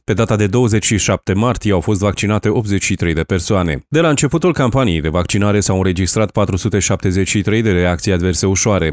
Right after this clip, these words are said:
Referitor la gradul de ocupare al paturilor, inclusiv paturi A T I din spitalele suport covid nouăsprezece,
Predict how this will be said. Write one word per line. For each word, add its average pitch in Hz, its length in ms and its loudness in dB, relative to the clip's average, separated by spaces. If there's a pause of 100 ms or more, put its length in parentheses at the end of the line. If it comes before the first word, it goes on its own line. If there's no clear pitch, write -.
Referitor 92 520 0
la 87 120 2
gradul 90 320 0
de 87 60 0
ocupare 90 400 0
al 85 100 2
paturilor, 101 520 0
inclusiv 87 520 -2
paturi 92 340 0
A 107 80 0
T 98 80 -4
I 98 140 0
din 85 160 -2
spitalele 92 380 -2
suport 95 400 -2
covid 78 300 -4
nouăsprezece, 104 760 0